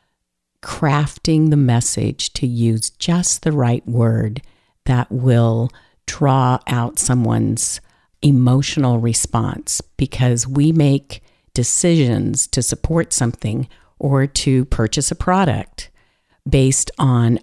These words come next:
our emotional response to that. Some of us are very good at making a list and doing, analyzing the yes, this, this, this, and this, but most of us make our decisions kind of on the fly.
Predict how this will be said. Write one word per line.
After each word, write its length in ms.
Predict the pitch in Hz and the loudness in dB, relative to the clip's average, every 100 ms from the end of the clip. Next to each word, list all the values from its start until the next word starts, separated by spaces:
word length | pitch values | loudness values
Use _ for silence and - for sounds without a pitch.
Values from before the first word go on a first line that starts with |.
| - | -2
our 240 | 120 117 | 0 0
emotional 600 | 110 110 113 - 135 117 | 0 0 -2 -4 -4 -4
response 560 | 113 113 - 107 120 - | -4 -6 -6 -6 -6 -6
to 100 | 117 | -6
that. 280 | 113 - - _ _ _ _ | -6 -10 -16 _ _ _ _
Some 300 | - - 202 | -4 0 2
of 120 | 196 143 | 2 2
us 340 | 117 - - - | 0 -2 -6 -6
are 160 | 127 117 | -4 -4
very 460 | 120 135 135 156 | -2 0 0 0
good 420 | 160 107 104 151 - - | 0 -2 0 -2 -6 -4
at 220 | 110 - | -4 -2
making 360 | 131 117 165 170 | -2 0 0 0
a 80 | |
list 400 | 160 127 143 - | 2 0 -2 -4
and 320 | 127 117 127 - | -4 -4 -6 -4
doing, 380 | 123 120 117 123 - - | -2 0 0 -2 -10 -2
analyzing 720 | 143 139 135 120 123 127 120 | 0 2 2 2 2 2 0
the 200 | 113 113 - | 0 -2 -2
yes, 320 | 123 123 - | -2 -2 -2
this, 320 | - 127 - | -4 -4 -4
this, 300 | - 120 - | -4 -4 -4
this, 240 | 151 123 | -4 -2
and 120 | 117 131 | 0 0
this, 220 | 127 - | -2 -4
but 180 | - - | -6 -2
most 320 | 202 262 - | 0 0 -2
of 120 | 151 | -4
us 220 | 175 - - - | -6 -8 -16 -6
make 300 | 151 160 - | 0 0 0
our 200 | 156 131 | 0 0
decisions 600 | 131 123 - 131 123 127 | 0 -2 0 -2 -2 -4
kind 240 | - 123 117 | -2 -2 -2
of 80 | |
on 140 | 113 120 | -4 -6
the 80 | 120 | -6
fly. 400 | - 120 - | -6 -8 -8